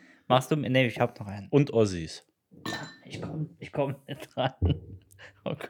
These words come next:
Speaker 1: Gott. Arme zu lang.
Speaker 2: Wie war
Speaker 1: Ja.
Speaker 2: euer Wochenende?
Speaker 1: Äh, ja, viel Holz geschleppt am Wochenende. Fünfeinhalb Stunden. Aber
Speaker 2: Hart gearbeitet.
Speaker 1: bin ja eine Maschine, ne? Ist ja,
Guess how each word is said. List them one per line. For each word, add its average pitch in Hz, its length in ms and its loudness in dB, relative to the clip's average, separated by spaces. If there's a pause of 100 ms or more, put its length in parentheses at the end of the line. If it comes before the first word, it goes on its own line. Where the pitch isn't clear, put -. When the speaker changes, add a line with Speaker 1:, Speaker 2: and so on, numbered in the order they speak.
Speaker 1:
Gott. 131 180 2 (2500)
Arme 147 340 10
zu 147 140 4
lang. 127 420 8 (560)
Speaker 2:
Wie 117 180 4 (200)
war 147 200 10
Speaker 1:
Ja. - 40 0
Speaker 2:
euer 131 300 8
Wochenende? 101 540 0 (960)
Speaker 1:
Äh, 120 240 4 (880)
ja, 135 280 10
viel 120 180 2
Holz 131 260 6
geschleppt - 540 -2
am - 140 -8
Wochenende. 110 440 -6
Fünfeinhalb 131 520 0
Stunden. 123 420 0 (380)
Aber 120 200 4
Speaker 2:
Hart 117 120 -8
gearbeitet. 98 680 -6
Speaker 1:
bin 123 140 2
ja 120 60 4
eine 113 120 2
Maschine, 110 500 0
ne? 113 300 -4 (120)
Ist 143 200 -12
ja, 107 280 -8